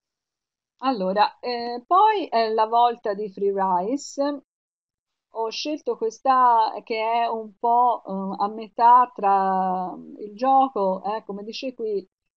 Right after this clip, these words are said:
eh, il gioco educativo, perché, mm, è una specie,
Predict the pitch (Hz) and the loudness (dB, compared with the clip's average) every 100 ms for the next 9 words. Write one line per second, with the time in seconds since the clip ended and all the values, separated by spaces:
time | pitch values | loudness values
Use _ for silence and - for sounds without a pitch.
0 | _ _ 196 196 196 190 190 185 190 196 | _ _ -6 -4 -4 -4 -4 -4 -4 -4
1 | 202 196 190 185 175 170 160 160 160 156 | -4 -2 -4 -6 -8 -6 -6 -6 -6 -6
2 | - _ _ _ _ _ _ _ 269 269 | -10 _ _ _ _ _ _ _ -6 -6
3 | - 262 208 165 - - 214 208 202 196 | -4 -2 -2 -4 -12 -20 -20 -18 -16 -16
4 | - 262 226 196 214 220 - - 269 240 | -8 -4 -4 -6 -12 -14 -16 -6 -4 -2
5 | 220 - 196 180 165 | -4 -8 -6 -6 -8